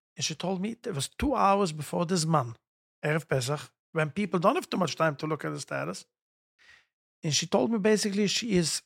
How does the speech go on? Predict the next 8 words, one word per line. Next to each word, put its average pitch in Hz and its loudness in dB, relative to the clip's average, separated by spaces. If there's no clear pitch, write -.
upstate, 185 -2
and 156 -2
she - -2
has 170 -2
nowhere 214 0
to 196 -8
be 185 -2
Pesach. 160 -8